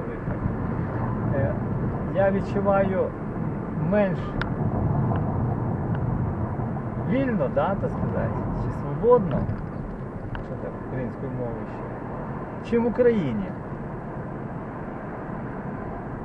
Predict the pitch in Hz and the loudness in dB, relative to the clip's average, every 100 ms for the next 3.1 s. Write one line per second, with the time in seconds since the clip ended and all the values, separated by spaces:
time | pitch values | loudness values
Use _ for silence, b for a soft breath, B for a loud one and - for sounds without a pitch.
0 | - - - - - - - - - - | -8 -6 -6 -8 -8 -8 -8 -8 -8 -8
1 | - - 202 160 156 175 - 180 165 - | -8 -8 -4 -2 0 -2 2 2 2 0
2 | - - - 139 139 139 127 180 196 - | -8 -10 -8 -6 -6 -6 -2 2 2 2
3 | 139 | -2